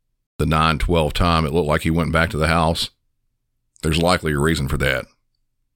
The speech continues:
The murders were done with a knife, specifically a model called the Marine knife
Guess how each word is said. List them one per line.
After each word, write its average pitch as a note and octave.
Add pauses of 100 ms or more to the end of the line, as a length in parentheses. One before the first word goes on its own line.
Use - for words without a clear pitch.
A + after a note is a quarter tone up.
(800)
The F#2
murders F2+
were D#2
done E2+
with D#2
a D#2+
knife, D2+ (720)
specifically E2 (280)
a E2
model E2
called D#2+ (100)
the E2
Marine E2
knife C#2+